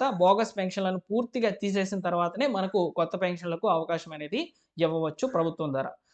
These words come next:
So, ఈ యొక్క కొత్త పెన్షన్లకు అవకాశం వచ్చిన వెంటనే కూడా నేను మీకు ముందుగా Telegram ఛానల్ ద్వారా అయితే ఇన్ఫర్మేషన్ అనేది అందించే ప్రయత్నం చేస్తాను.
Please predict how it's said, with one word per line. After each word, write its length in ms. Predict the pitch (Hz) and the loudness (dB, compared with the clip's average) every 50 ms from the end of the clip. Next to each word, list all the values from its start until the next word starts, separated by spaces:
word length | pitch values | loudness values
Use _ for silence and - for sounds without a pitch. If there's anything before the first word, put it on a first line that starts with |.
| _ _ - | _ _ -4
So, 100 | - 208 | 0 2
ఈ 60 | 196 | 2
యొక్క 180 | 196 196 190 202 | 2 2 0 0
కొత్త 240 | 196 196 180 180 233 | 0 0 0 0 0
పెన్షన్లకు 500 | 226 208 214 214 214 202 214 214 208 208 | 2 2 2 0 0 0 0 0 2 4
అవకాశం 380 | 175 170 180 208 202 190 202 202 | 4 4 4 2 0 0 0 -2
వచ్చిన 240 | 185 175 180 196 180 175 | -2 -2 -2 -4 -4 -2
వెంటనే 340 | 170 170 170 202 202 208 196 | -2 -2 -2 -2 -2 -2 0
కూడా 220 | 202 190 185 202 226 | 0 0 2 2 0
నేను 220 | 208 185 190 202 | 0 0 0 0
మీకు 200 | 196 185 180 - 185 | -2 -4 -4 -4 -4
ముందుగా 400 | 175 185 214 240 262 226 233 247 247 | -2 0 2 2 4 4 4 2 2
Telegram 420 | 247 - 190 233 247 240 254 247 240 | 2 2 2 4 4 4 2 0 0
ఛానల్ 300 | 233 - 202 190 185 185 | -2 -4 -2 -2 0 0
ద్వారా 140 | 180 175 175 180 | 0 0 0 -2
అయితే 100 | 180 180 | -4 -6
ఇన్ఫర్మేషన్ 480 | 170 165 175 175 175 170 170 165 175 170 | -10 -10 -12 -8 -8 -8 -8 -8 -10 -10
అనేది 200 | 165 165 165 175 | -10 -6 -4 -4
అందించే 340 | 160 151 156 165 170 - 175 | -4 -4 -6 -8 -6 -4 -4
ప్రయత్నం 360 | 170 - 156 156 - - 175 | -4 -2 -4 -4 -4 -6 -8
చేస్తాను. 420 | 175 165 165 160 - 175 175 208 | -6 -6 -6 -6 -4 -4 -2 -2